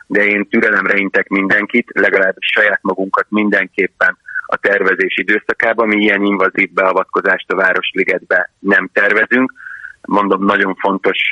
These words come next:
ö, hogy ez egy olyan természeti jelenség, ami mindig volt, és valószínűleg a klimatikus vált-, ö, viszonyok változásával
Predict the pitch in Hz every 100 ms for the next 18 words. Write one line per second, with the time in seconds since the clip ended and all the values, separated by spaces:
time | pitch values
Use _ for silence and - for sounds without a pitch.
0 | - 95 95 92 95 92 92 95 95 104
1 | 95 107 98 98 - 98 92 104 110 110
2 | - 104 - _ _ 95 101 107 110 101
3 | 95 95 110 117 - - 95 98 101 98
4 | - 101 95 92 92 - 98 95 - -
5 | - 95 95 - 95 98 - - 95 -
6 | 101 95 101 101 98 - 92 92 95